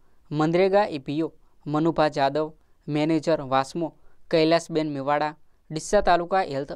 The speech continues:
અધિકારી ડૉક્ટર જિજ્ઞેશ હરિયાણી, મુડેઠા તલાટી અવિનાશ રાવ, ગોગાપુરા, વડલાપુરા તલાટી ચહેરાભાઈ મોદી વગેરે અધિકારીઓ ઉપસ્થિત રહ્યા હતા,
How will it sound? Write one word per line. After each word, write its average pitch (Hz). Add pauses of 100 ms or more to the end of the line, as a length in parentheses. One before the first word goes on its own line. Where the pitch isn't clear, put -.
અધિકારી 143 (340)
ડૉક્ટર 160
જિજ્ઞેશ 147
હરિયાણી, 147 (360)
મુડેઠા 208
તલાટી 127 (340)
અવિનાશ 160 (100)
રાવ, 151 (400)
ગોગાપુરા, 170 (320)
વડલાપુરા 156
તલાટી 131 (400)
ચહેરાભાઈ 160
મોદી 139 (480)
વગેરે 202 (140)
અધિકારીઓ 170
ઉપસ્થિત 185
રહ્યા 135
હતા, 120